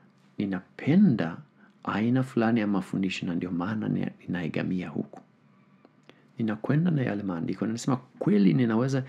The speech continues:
nikasema kwa uhakika ni hivi. Na, na mimi binafsi, ninaweza, kuna sehemu mimi nina, msingi wangu uko sehemu fulani na nina sababu zangu. Lakini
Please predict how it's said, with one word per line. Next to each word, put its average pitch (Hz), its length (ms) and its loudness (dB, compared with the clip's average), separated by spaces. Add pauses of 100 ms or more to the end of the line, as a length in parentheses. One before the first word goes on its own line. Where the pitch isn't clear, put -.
(300)
nikasema 127 440 0
kwa 117 140 0
uhakika 98 460 -4
ni 95 100 0
hivi. 185 440 4 (1700)
Na, 127 100 6 (140)
na 117 180 4
mimi 185 260 8
binafsi, 107 560 0 (420)
ninaweza, 107 420 0 (240)
kuna 127 200 4
sehemu 156 300 6
mimi 131 260 6
nina, 95 320 2 (1040)
msingi 156 340 4
wangu 117 300 4
uko 110 180 -2
sehemu 98 300 -2
fulani - 440 -6
na 85 120 -8
nina 98 200 -6
sababu 120 440 4
zangu. 90 400 -4 (1200)
Lakini 135 520 2